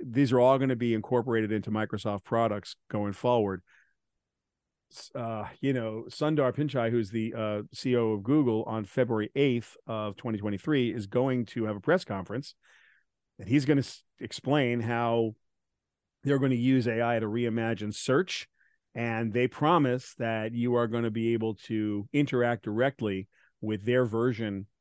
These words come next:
of a large language model. Uh,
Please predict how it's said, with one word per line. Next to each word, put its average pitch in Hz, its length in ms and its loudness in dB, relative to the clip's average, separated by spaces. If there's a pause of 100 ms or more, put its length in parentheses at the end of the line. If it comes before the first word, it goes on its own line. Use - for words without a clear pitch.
(340)
of 107 280 -4
a 110 80 -6
large 110 320 0
language 110 360 -2
model. 98 460 -4 (480)
Uh, 120 240 -12